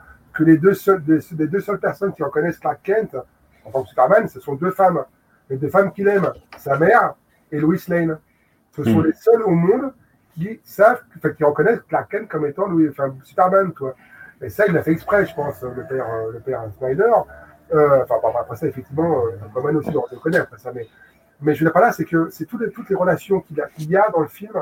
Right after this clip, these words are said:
Speaker 1: par rapport à, bah, voilà, à leur, à leurs parents, par rapport à leurs problèmes, par rapport à leurs questionnements sur ce qu'ils sont, euh,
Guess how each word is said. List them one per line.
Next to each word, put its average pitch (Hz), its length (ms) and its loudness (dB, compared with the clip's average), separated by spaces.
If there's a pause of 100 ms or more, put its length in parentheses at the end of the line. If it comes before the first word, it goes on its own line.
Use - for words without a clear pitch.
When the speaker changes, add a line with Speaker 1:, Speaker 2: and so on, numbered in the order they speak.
(600)
Speaker 1:
par 143 140 -2
rapport 175 400 2
à, 135 60 2
bah, 127 140 2
voilà, 196 240 4
à 143 40 0
leur, 131 140 0
à 127 60 0
leurs 127 180 0
parents, 139 520 2
par 123 160 -6
rapport 117 280 -2
à 127 40 0
leurs 123 160 -4
problèmes, 151 640 0
par 123 180 -4
rapport 120 240 -4
à - 40 0
leurs 120 120 -8
questionnements 139 720 -2
sur 127 260 -8
ce - 80 -20
qu'ils 131 120 -16
sont, 165 220 -4
euh, 170 320 2